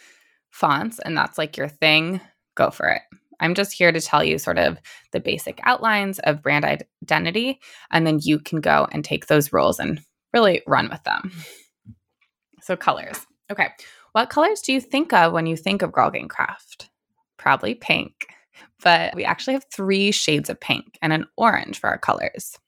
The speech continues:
We have a dark blue and an emerald green that we utilize as well. So we actually just had a rebrand. Initially, I had done all of our brand assets, and I still do a lot of our designs. But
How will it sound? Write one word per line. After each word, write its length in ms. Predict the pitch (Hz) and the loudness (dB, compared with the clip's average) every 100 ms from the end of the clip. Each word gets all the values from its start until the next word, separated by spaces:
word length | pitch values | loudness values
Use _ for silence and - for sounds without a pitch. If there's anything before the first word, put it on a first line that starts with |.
| _ _ | _ _
We 100 | 180 | -2
have 160 | 165 165 | -2 -2
a 40 | |
dark 340 | 156 143 226 | -2 -4 -4
blue 260 | - 170 170 | -2 0 0
and 100 | - | -2
an 120 | 160 - | -6 -2
emerald 320 | 285 320 277 190 | 0 0 -2 0
green 280 | 170 165 170 _ _ _ - | 0 0 -4 _ _ _ -2
that 120 | 160 | -2
we 80 | 165 | -2
utilize 460 | 156 151 - 165 | -6 -4 -4 -4
as 160 | - 151 | -8 -8
well. 380 | 160 - 190 - _ _ _ _ - | -4 -2 -4 -16 _ _ _ _ -14
So 280 | - 208 | 2 4
we 120 | 190 214 | 4 0
actually 360 | - - - | -2 -2 -4
just 180 | - 277 | -4 0
had 100 | 262 | 2
a 60 | 233 | 4
rebrand. 560 | 175 - - - - - _ _ _ _ _ - _ _ _ _ | 2 2 -2 -2 -10 -16 _ _ _ _ _ -20 _ _ _ _
Initially, 580 | 175 175 180 - 202 196 | 0 2 2 2 2 0
I 200 | - 165 | 0 -2
had 180 | 160 180 | -2 -2
done 460 | 170 160 160 160 156 _ _ - _ - | 2 2 2 -2 -6 _ _ -20 _ 0
all 160 | 180 | 2
of 100 | 190 | 4
our 100 | 196 | 2
brand 240 | 180 156 151 | 4 4 4
assets, 680 | 147 156 160 151 151 - - | 0 0 2 4 4 -2 -6
and 240 | 156 151 - | -2 0 0
I 80 | |
still 480 | 170 - - 180 175 | -6 -8 0 4 4
do 340 | 160 160 180 - | 4 2 2 2
a 120 | - | 0
lot 300 | 101 - 170 | 0 2 4
of 140 | 175 175 | 4 2
our 120 | 156 | 0
designs. 840 | 156 156 151 151 156 160 165 - - _ _ _ _ _ - | 0 0 2 2 0 -2 -4 -6 -16 _ _ _ _ _ 2
But 480 | 180 160 170 185 | 4 6 2 -4